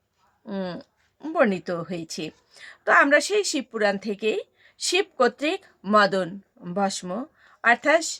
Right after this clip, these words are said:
মহাদেব কি করে মদনকে ভস্ম করেছিলেন বা ছাই করেছিলেন, আমরা সেই কাহিনীটি শ্রবণ করব।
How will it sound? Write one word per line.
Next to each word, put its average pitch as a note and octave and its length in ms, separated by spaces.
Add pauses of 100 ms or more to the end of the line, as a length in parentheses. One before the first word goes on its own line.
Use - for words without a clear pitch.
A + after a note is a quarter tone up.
(400)
মহাদেব B3+ 520 (480)
কি E4 120
করে E4+ 240
মদনকে B3 500
ভস্ম A3 360
করেছিলেন B3+ 600
বা A#3+ 100
ছাই G3 280
করেছিলেন, C4+ 560
আমরা E4 180
সেই G3 240
কাহিনীটি F#3 500
শ্রবণ F#3 380
করব। F3+ 380